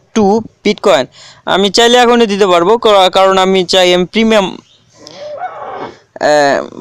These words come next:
প্যাকেজ নেব। তাহলে দেখা যাচ্ছে যে আমার আর্নিংও বেশি হবে এবং তাড়াতাড়ি আমি, আহ, উইথড্র পেয়ে যাব।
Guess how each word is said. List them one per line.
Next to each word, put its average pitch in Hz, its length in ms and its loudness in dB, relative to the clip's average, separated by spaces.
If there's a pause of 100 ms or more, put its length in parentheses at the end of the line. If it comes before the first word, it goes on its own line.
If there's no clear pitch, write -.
প্যাকেজ 214 340 2
নেব। 196 240 2
তাহলে 190 680 2
দেখা 190 260 2
যাচ্ছে 196 280 0
যে 190 80 2
আমার 180 360 0 (1800)
আর্নিংও 214 460 2
বেশি 214 280 2
হবে 214 340 4
এবং 180 560 0 (1700)
তাড়াতাড়ি 233 460 4
আমি, 208 240 2
আহ, 156 640 2
উইথড্র 185 260 0 (120)
পেয়ে 247 200 4
যাব। 151 280 0